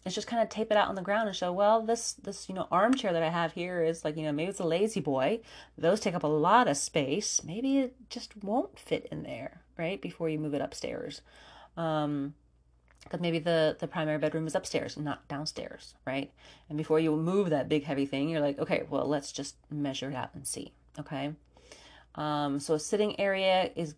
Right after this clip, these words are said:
great, you know, if you wanna have space to, or have the space, and you can use it for, like I said,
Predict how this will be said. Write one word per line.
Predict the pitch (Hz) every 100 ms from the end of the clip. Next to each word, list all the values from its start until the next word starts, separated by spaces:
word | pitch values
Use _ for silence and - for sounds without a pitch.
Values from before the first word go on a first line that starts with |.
| -
great, | - 170 -
you | 165
know, | 143
if | 151
you | 151 135 -
wanna | 147 147 151 175
have | 170 160 160
space | - 151 -
to, | - -
or | 135
have | 151 160
the | 175
space, | 180 - 151 156 - - - - _
and | 151 147 143 143
you | 143
can | 143 147
use | 151 156
it | 160 -
for, | - 151 139 131 -
like | 156
I |
said, | 156 131 -